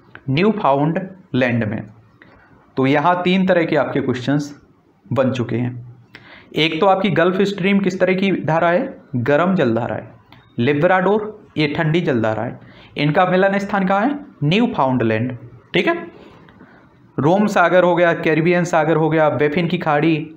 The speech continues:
हडसन की खाड़ी, मैक्सिको की खाड़ी, बाल्टिक सागर, किसके सीमांत सागर हैं? अटलांटिक महासागर के,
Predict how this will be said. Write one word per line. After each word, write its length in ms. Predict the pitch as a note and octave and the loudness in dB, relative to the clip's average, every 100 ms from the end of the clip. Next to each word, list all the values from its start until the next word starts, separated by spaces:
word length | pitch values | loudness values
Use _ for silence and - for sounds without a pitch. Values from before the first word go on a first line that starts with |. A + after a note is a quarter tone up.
| - | -4
हडसन 300 | C3+ D3 F3+ | -4 -2 -2
की 140 | F3+ | -2
खाड़ी, 440 | - D#3+ D3+ D3 - - - _ | -2 -2 0 -4 -6 -16 -20 _
मैक्सिको 440 | C3 D3 D3 - F#3 | 0 0 0 -2 -2
की 120 | F#3 | 0
खाड़ी, 480 | F3 D3+ D#3 C#3 C3+ - | 0 0 0 -2 -4 -6
बाल्टिक 440 | A#2+ C3+ D3 F#3 | 0 2 2 -2
सागर, 320 | F#3 E3+ C#3+ A#2+ - - - - _ - | -2 0 0 -2 -4 -14 -20 -20 _ -4
किसके 300 | E3 E3 G3+ | -2 0 -2
सीमांत 360 | G3+ F#3+ G3 | 0 0 0
सागर 300 | G3 G3+ G3 | 0 0 2
हैं? 340 | G3+ C4+ - - - | 2 0 -4 -12 -4
अटलांटिक 520 | - D3 D3 D3 F#3 | -2 0 0 0 -2
महासागर 480 | E3 A#2+ A#2+ A2 A2+ | -2 -2 -4 -4 -4
के, 220 | - - | -6 -10